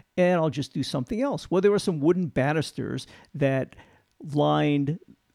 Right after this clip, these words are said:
the periphery of the living room. So I figured I would start polishing those banisters. And I did. From inside the piano room, I followed the banister into the front hallway, across the stairs, to the other side of the stairs,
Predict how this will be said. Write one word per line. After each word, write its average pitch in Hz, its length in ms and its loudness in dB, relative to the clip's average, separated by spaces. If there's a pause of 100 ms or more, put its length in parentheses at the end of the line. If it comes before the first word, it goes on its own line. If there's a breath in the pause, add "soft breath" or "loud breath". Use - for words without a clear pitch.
(120)
the 156 120 -2
periphery 156 720 2
of 139 240 0
the 127 80 0
living 127 320 0
room. 104 300 -6
So - 160 0
I 151 140 4
figured 165 320 0
I 127 180 0
would 156 200 0
start - 420 -2
polishing 123 500 0
those 175 200 0
banisters. - 720 -6
And 196 180 -2
I 254 120 0
did. 277 420 0
From 131 200 -4
inside 143 360 -2
the 165 80 -8
piano 170 400 0
room, 170 420 0
I 143 120 0
followed 143 440 -2
the 156 80 -2
banister 151 880 -2 (280 loud breath)
into 139 440 0
the 139 160 -4
front 151 340 -6
hallway, 156 760 4 (280 loud breath)
across 143 560 -2
the - 140 -10
stairs, 185 640 2
to - 100 -6
the 139 140 2
other 226 140 2
side 214 280 2
of 190 60 -4
the 196 60 0
stairs, 185 760 0